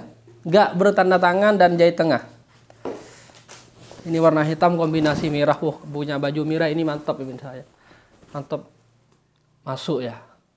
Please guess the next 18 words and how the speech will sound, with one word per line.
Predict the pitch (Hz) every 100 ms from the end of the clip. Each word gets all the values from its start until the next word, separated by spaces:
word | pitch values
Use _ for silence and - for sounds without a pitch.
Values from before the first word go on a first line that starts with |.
| _ _
Seperti | 143 143 135
ini | 147
ya, | 135
mantap | 135 131 147
ya. | 135 165 - _ _ _ _ _ -
Buruan | 180 214 208
di | 160
check | 156 156
out, | 180
di | 165
check | 147 139 143
out | 165
ya. | 127 160 - _
Jahit | 156 156 156
tengah. | 160 226 - - - _ - _ - _ -
Dan | 185 165
ukur | 180 - 190 277
ya, | 156 185